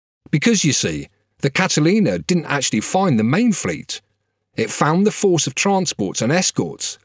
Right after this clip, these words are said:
that were sent to conquer Midway itself. This created a dilemma. Yamamoto's sprawling, complex plan had called for two objectives: the defeat of the U S Navy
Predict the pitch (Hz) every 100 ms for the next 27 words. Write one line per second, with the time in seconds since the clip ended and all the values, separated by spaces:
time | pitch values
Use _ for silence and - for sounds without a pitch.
0 | _ _ 123 113 - 160 139 - 165 202
1 | 196 - 78 113 196 139 87 80 - -
2 | 101 104 - - - _ _ _ _ _
3 | _ _ _ _ _ _ _ _ 147 208
4 | - 247 226 208 110 92 82 104 98 127
5 | 143 73 - _ _ _ _ _ _ _
6 | 131 156 240 226 202 - 131 - - -
7 | 165 180 196 220 - 196 196 - 202 -
8 | - 180 151 90 160 - - 180 151 117
9 | - 247 175 - 156 139 104 85 - -
10 | - _ _ _ _ _ _ _ _ 139
11 | 135 139 - 175 147 123 135 131 123 156
12 | 180 233 110 78